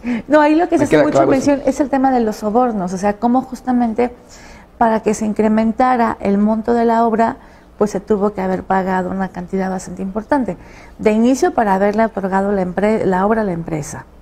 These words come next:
Speaker 1: que sabemos que era una forma en la cual trabajaba justamente Odebrecht. Y la otra, pues es el tema de lo que se tuvo que pagar para además se ap-, se aprobara en su momento el incremento del costo de la obra.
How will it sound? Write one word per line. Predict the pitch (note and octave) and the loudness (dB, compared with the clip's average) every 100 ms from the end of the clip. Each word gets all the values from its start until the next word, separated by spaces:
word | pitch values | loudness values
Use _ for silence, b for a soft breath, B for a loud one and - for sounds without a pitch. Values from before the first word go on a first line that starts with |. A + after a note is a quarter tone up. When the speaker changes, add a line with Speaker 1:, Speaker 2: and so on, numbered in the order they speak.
| - - | -20 -10
Speaker 1:
que | - | -4
sabemos | F#3 F#3+ G#3 G#3+ | 2 2 2 -2
que | - | -4
era | G3+ | -4
una | G3+ G#3 | -2 -6
forma | F#3+ G3 | -6 -6
en | F#3+ | -4
la | F3+ | -4
cual | F#3+ - | -6 -6
trabajaba | F#3 F#3 - F#3+ F#3 | -4 -4 -2 -2 -2
justamente | F#3 F#3 - F3+ F3+ F3+ F#3+ F#3+ B B B - | -2 -8 -6 -6 -4 -2 -2 -2 B B B -2
Odebrecht. | G3 F#3+ F3 E3+ E3 - - | 0 4 4 2 -2 -10 -6
Y | A3 | 0
la | A3 G#3+ | 2 4
otra, | A#3+ A#3 B3 C#4 B B B | 2 0 -2 -4 B B B
pues | - F#3+ | -4 0
es | F#3+ | 0
el | A3 | 0
tema | G3+ G3+ G#3+ | 0 0 0
de | A3+ | 0
lo | F#3+ | 0
que | - | -4
se | F3 | -8
tuvo | - F3 F3 | -6 -4 -2
que | G3 | 0
pagar | G#3 G3 G3 | 0 0 -2
para | F#3+ F#3+ | -2 -2
además | D#3+ E3 E3+ E3 - - - | 0 0 -2 -4 -14 -20 -10
se | - | -6
ap-, | E3+ - - | -6 -6 -14
se | - | -6
aprobara | E3+ D#3+ F3+ F#3 F#3+ | -6 -2 0 2 0
en | G3+ | -2
su | A3+ | 0
momento | A#3 A3+ G#3 G3 A3+ C#4+ B B B - | 0 2 0 0 -2 -4 B B B -4
el | F3 | -2
incremento | F3+ F3 F3+ E3+ E3+ G#2 | -2 -2 -2 -2 -2 -2
del | G#2 | -2
costo | - E3 - | -4 -8 -6
de | - | -6
la | E3+ E2+ | -4 -2
obra. | A3 B3 G3+ | 0 -2 -4